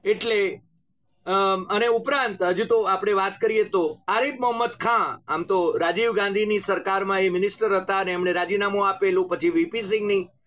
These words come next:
સરકારમાં, જનતા દળ સરકારમાં પણ એ મિનિસ્ટર હતા, પછી એ બી એસ પીમાં પણ જોડાયેલા,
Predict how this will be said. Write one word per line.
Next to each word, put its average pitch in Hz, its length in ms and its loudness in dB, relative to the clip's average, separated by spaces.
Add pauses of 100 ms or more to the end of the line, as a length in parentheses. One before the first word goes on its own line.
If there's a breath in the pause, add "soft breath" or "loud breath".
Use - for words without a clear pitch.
(140)
સરકારમાં, 196 580 -2
જનતા 196 280 0
દળ 226 160 0
સરકારમાં 196 600 -2
પણ 180 180 -2
એ 175 440 0 (280)
મિનિસ્ટર 233 440 0
હતા, 165 420 -2 (460)
પછી 196 240 -2
એ 208 280 2
બી 180 160 -2
એસ 277 300 0
પીમાં 233 340 0
પણ 208 140 0
જોડાયેલા, 175 760 0